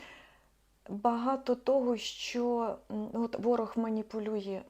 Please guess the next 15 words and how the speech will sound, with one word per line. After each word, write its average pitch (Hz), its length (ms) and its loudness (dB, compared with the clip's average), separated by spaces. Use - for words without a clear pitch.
тими 190 400 -4
дітьми. 190 640 -6
Але 220 460 0
все 254 280 2
ж 254 140 -6
таки 208 480 -6
буде, 208 800 2
буде 233 520 2
роб-, 208 400 -2
будуть 208 540 -2
робити 214 600 -2
усе, 240 640 -4
щоби 220 720 2
оцей 247 600 4
накал, 226 760 0